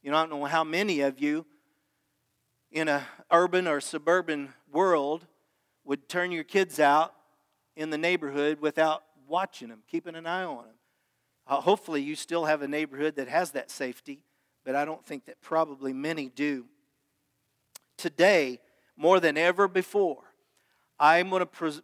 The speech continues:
present to you that the biblical community of the church is vital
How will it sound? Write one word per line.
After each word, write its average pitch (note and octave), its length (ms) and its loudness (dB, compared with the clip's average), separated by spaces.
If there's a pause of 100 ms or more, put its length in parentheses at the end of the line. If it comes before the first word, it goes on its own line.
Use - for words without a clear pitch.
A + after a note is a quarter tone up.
present E3+ 420 -8
to F3 100 -12
you E3 140 -2
that C#3+ 180 -4
the C#3+ 80 -4
biblical F#3 840 -2 (320)
community D#3 840 -4 (760)
of F3+ 280 6
the G3+ 80 6
church F3 460 0
is C3+ 220 -2
vital D#3 640 4